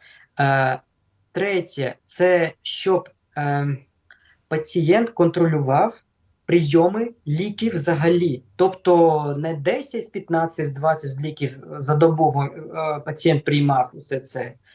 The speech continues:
а щоб подконтрольно, підконтрольно усе це було.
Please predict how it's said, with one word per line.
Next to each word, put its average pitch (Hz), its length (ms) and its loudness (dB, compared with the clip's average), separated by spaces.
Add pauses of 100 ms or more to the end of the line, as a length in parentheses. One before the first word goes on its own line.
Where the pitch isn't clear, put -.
(240)
а 139 100 -4
щоб 240 320 2
подконтрольно, 226 840 2
підконтрольно 220 800 2
усе - 320 -4
це 151 200 -6
було. 131 500 -6